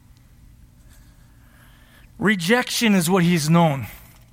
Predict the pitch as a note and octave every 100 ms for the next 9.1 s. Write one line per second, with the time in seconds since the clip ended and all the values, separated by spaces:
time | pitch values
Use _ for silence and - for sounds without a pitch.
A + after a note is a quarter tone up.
0 | _ - A#3 A3+ G#3+ G3+ F#3+ - G3 D#3+
1 | E3 D3+ E3 E3 E3 D#3+ D3+ C#3+ D3 C#3+
2 | - B2 - G#3 F#3 D#3 C#3 A#2 F#2+ D3+
3 | - F3 D#3 C#3+ D#3+ - C#3 B2+ - -
4 | - - - - - - - - A3 A#3+
5 | B3 G#3+ A3 - - - - A#3+ F#4 F#4
6 | E4 - C4 A3+ G#3 C#4+ D4+ B3+ C#4 D4
7 | B3+ E3+ G3+ D#4 B3+ G3 C#3+ A3 C#4 B3+
8 | - C4 B3+ - F3+ G3+ C#4 - G#3+ G#3
9 | G3+